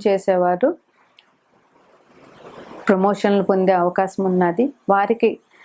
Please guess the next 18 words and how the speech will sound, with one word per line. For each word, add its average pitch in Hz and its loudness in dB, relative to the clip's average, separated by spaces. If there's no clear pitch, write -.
సంబంధించిన 202 0
రంగంలో 196 0
వారికి 196 0
అధికారుల 208 0
ప్రశంసలు 196 -2
పొంది 180 -2
కంపెనీ 202 0
వారు 208 0
చేసే 196 2
ఉన్న, 196 0
ఉన్న 190 0
చోట 185 0
ఉన్నతికి 208 0
సంబంధించి 196 -2
మంచి 208 2
సంతోషమైన 196 0
వార్తలు 180 -2
వింటారు. 180 0